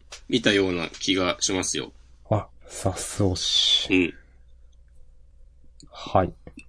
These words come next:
Speaker 1: あ、ちょっと戻るんですけど。
Speaker 2: うん。
Speaker 1: すいません、あの、鬼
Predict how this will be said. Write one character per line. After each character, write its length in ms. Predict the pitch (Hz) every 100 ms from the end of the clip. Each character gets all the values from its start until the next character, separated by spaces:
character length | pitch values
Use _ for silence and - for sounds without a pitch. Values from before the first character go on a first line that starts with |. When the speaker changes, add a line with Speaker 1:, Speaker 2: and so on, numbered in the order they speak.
| - -
Speaker 1:
あ、 220 | 156 175 - -
ち 100 | -
ょ 20 |
っ 100 | 240 -
と 100 | 117
戻 360 | 98 107 156 - - - -
る 120 | 92
ん 40 |
で 40 | 82
す 140 | -
け 100 | 90
ど。 320 | 101 98 76 - - - - - -
Speaker 2:
う 80 | 185
ん。 220 | 135 92 - - -
Speaker 1:
す 60 |
い 40 | 107
ま 60 |
せ 60 | 101
ん、 40 |
あ 20 |
の、 40 |
鬼 60 | 90